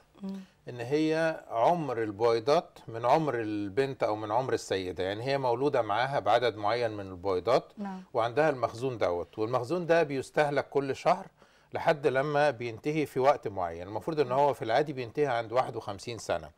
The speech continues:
Speaker 1: نعم.
Speaker 2: في الفترة ديت تقريبًا، لكن في ناس عندهم مخزون قليل، في ناس عندهم تركيب كروموزومي ممكن الدورة تقطع عند سن تلاتين سنة، ممكن
Speaker 1: نعم.
Speaker 2: إن مخزون المبيض ينتهي كده. في ناس مولودين أساسًا بمخزون مبيض قليل.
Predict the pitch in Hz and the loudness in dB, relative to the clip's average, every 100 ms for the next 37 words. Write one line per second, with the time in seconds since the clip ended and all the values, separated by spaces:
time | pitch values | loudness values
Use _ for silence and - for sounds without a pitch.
0 | - _ - 202 95 - - 110 110 120 | -20 _ -18 -16 -16 -20 -14 -10 -4 -4
1 | 110 143 - 113 117 113 - 95 87 82 | 2 4 4 2 2 0 0 -2 -2 -6
2 | 78 - - _ _ - 117 127 113 170 | -12 -18 -20 _ _ -8 -6 -6 -4 0
3 | 180 156 131 156 160 143 139 175 180 170 | 2 0 2 2 2 0 0 -4 0 2
4 | 160 107 92 - - 135 143 127 117 139 | 4 2 -4 -10 -4 -2 0 -2 0 0
5 | 143 131 120 - 165 160 143 127 120 113 | 0 0 -2 -2 -6 -2 -2 -2 -2 2
6 | 151 160 139 156 151 127 110 143 143 - | 2 2 -2 -2 -2 -2 4 6 6 4
7 | 156 - 147 147 _ - _ - 120 123 | 0 4 2 2 _ -20 _ -2 -2 -2
8 | 113 151 143 135 123 123 - 117 113 156 | 0 2 4 2 -2 0 0 0 -2 -6
9 | - 160 131 92 90 107 208 123 117 117 | 2 2 2 -2 -4 -6 -4 -4 -4 -6
10 | 120 113 110 120 143 139 135 135 120 120 | -4 -4 -2 2 2 0 0 0 0 -4
11 | 117 151 139 156 104 - _ - _ - | 0 -2 0 -2 -2 -6 _ -20 _ -8
12 | 147 160 170 - - 131 123 127 127 120 | -4 -4 -4 -10 -4 -2 0 -2 -2 -2
13 | 165 135 - 165 160 151 139 127 117 120 | -4 -6 -2 0 0 -2 -2 -4 -4 0
14 | 151 147 147 151 151 165 175 110 | 0 0 2 2 2 2 2 2